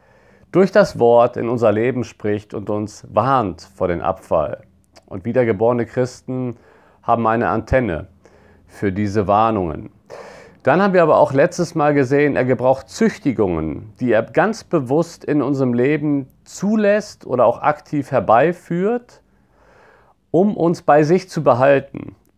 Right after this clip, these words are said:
oder da, wo wir bereits einen gefährlichen Weg eingeschlagen haben,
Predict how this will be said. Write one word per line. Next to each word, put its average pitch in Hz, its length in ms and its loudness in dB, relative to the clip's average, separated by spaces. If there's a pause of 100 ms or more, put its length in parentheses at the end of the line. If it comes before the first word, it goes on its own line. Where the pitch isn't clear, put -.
(160)
oder 123 500 4
da, 127 340 2
wo 131 140 -2
wir 127 160 0
bereits 120 340 0
einen 117 160 -2
gefährlichen 120 540 -2
Weg 113 240 -2
eingeschlagen 123 600 -2
haben, 120 240 -4